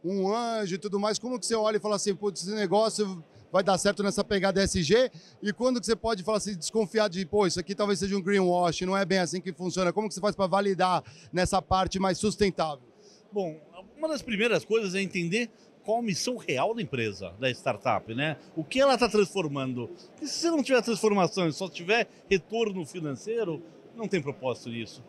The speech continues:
Speaker 2: E aí você tá falando de um greenwash que hoje virou moda, né? Falar de impacto E S G, todo mundo quer falar pra dizer que transforma, mas transformação é dar visibilidade, dar acesso aos invisíveis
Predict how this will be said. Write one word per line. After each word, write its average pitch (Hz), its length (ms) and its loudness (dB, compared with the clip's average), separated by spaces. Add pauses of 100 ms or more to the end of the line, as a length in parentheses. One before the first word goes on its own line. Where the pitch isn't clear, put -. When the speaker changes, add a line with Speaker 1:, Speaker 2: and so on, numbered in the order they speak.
(160)
Speaker 2:
E - 80 4
aí 160 80 8
você 156 260 -2
tá 151 200 -2
falando 143 440 -4
de 139 80 -6
um 135 120 -6
greenwash 139 680 -6 (400)
que 175 140 -2
hoje 160 180 4
virou 151 180 2
moda, 135 400 0
né? 131 240 -4 (300)
Falar 143 240 2
de 151 80 -2
impacto 147 360 0
E - 20 -2
S 135 240 -6
G, 147 160 -2
todo 156 240 -8
mundo 151 180 -6
quer 147 140 -6
falar 139 420 0 (400)
pra 147 400 2 (240)
dizer 156 360 0
que 180 120 -14
transforma, 127 840 -4 (340)
mas 139 380 -2
transformação 160 960 -2
é 156 460 0 (280)
dar 139 180 0
visibilidade, 139 1000 0
dar 139 140 2
acesso 147 600 -4 (200)
aos 139 200 0
invisíveis 120 800 -6